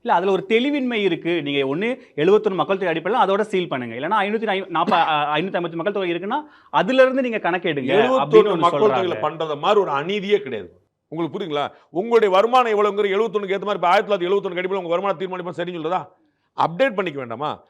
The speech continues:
Speaker 2: நீங்க ஜி-, ம-, ஜி டி பியோ எல்லாமே உங்களுக்கு வந்து கரண்ட் டேட்ல அப்டேட்டா இருக்கணும். நீங்க வந்து முன்னாடி ரெண்டாயிரத்தி பதினொன்னு கணக்கு, ரெண்டாயிரத்தி ஒண்ணு கணக்கு வச்சுன்னா என்ன பிரயோஜனம்?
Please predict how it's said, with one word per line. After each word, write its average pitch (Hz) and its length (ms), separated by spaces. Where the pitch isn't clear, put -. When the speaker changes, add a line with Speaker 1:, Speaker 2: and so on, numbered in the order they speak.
Speaker 2:
நீங்க 143 240
ஜி-, 135 400
ம-, 139 580
ஜி 170 200
டி 220 120
பியோ 170 340
எல்லாமே 226 500
உங்களுக்கு 214 400
வந்து 165 280
கரண்ட் 226 140
டேட்ல 208 200
அப்டேட்டா 180 380
இருக்கணும். 135 200
நீங்க 202 240
வந்து 196 240
முன்னாடி 220 140
ரெண்டாயிரத்தி 185 460
பதினொன்னு 190 280
கணக்கு, 165 260
ரெண்டாயிரத்தி 170 320
ஒண்ணு 170 40
கணக்கு 170 240
வச்சுன்னா 160 100
என்ன 185 180
பிரயோஜனம்? 160 400